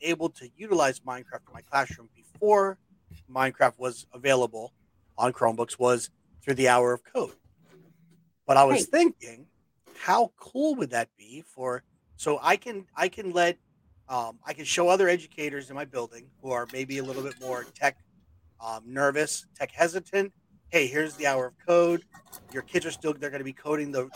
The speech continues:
Speaker 1: the, the player to do, Steve's gonna do this, creepers are doing this. It's a safe environment. It's Hour of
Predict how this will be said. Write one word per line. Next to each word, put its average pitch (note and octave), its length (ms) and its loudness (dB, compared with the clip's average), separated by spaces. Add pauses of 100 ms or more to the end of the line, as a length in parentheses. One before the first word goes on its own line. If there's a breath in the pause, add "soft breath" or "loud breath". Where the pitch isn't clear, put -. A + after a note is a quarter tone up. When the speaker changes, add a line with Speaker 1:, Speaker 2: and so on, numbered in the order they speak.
(100)
Speaker 1:
the, B2 160 -10
the - 80 -20
player D3 400 2
to C#3 120 -8
do, D3 340 -6
Steve's D3 340 -10
gonna C#3 160 -14
do C#3 120 -12
this, D3 220 -8
creepers C3+ 360 -18
are B2 40 -20
doing C#3 200 -10
this. D3+ 220 -8 (360)
It's - 180 -4
a C3 40 -4
safe D3 300 4
environment. C#3 480 4
It's - 140 -14
Hour C3+ 200 2
of C#3 120 -8